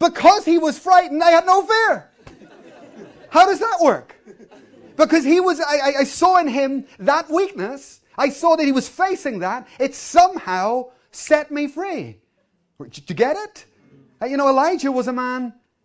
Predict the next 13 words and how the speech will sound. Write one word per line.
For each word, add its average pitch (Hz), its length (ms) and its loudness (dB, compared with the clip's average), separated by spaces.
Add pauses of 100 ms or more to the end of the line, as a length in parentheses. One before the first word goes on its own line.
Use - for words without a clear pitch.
just 269 340 -2
like 262 260 -6
me. 294 440 -6 (420)
And 240 160 -6
something, 330 500 -4
there, 269 280 -8
there 240 80 -8
was 247 140 -8
something 330 260 -4
of 311 80 -6
freedom 381 380 -6
in 165 140 -6
there. 110 280 -14